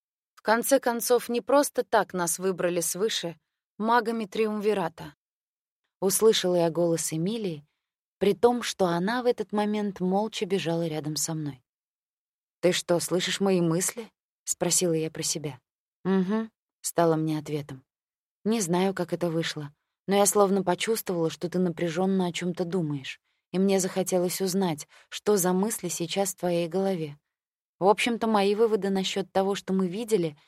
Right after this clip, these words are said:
сходятся с твоими. И я полностью согласна с тобой в идее попытаться совладать со стихией. Интересно, что по этому поводу думает Мари?» «Поддерживаю», —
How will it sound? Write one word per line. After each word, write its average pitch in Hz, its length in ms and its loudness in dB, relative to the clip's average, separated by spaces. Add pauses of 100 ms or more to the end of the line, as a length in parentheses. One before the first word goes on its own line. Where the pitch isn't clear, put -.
(140)
сходятся 196 580 -2
с - 80 0
твоими. 170 560 -2 (500)
И 233 60 2
я 233 160 8
полностью 214 580 2
согласна 190 560 2
с - 80 -8
тобой 175 380 0
в 170 160 0
идее 175 340 0
попытаться 185 600 -4
совладать 165 580 -2
со - 100 -6
стихией. 165 640 -6 (640)
Интересно, 190 640 4
что 196 320 0
по - 80 -2
этому 220 400 0
поводу 214 300 2
думает 196 420 0
Мари?» 190 340 -2 (840)
«Поддерживаю», — 202 920 4